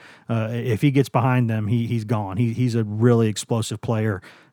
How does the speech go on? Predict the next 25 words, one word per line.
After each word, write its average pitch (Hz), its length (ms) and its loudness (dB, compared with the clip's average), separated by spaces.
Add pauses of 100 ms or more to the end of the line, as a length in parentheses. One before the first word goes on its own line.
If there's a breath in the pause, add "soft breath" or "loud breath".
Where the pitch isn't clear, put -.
Uh, 110 200 -6
and, 120 180 -6
and 127 80 2
with 127 120 2
the 139 40 0
way 135 140 6
Rattler 127 680 2
is, 120 280 -2
is 123 160 -2
performing 135 680 4 (320 soft breath)
and 123 140 -2
the 127 40 2
fact 120 260 0
that 127 100 -4
Legette, 131 580 2
who 143 180 2
earlier 247 300 4
in 143 80 2
his 131 160 2
career 123 540 2
never 170 340 4
really 135 240 4
caught 185 280 0
the 131 60 2
football, 117 400 0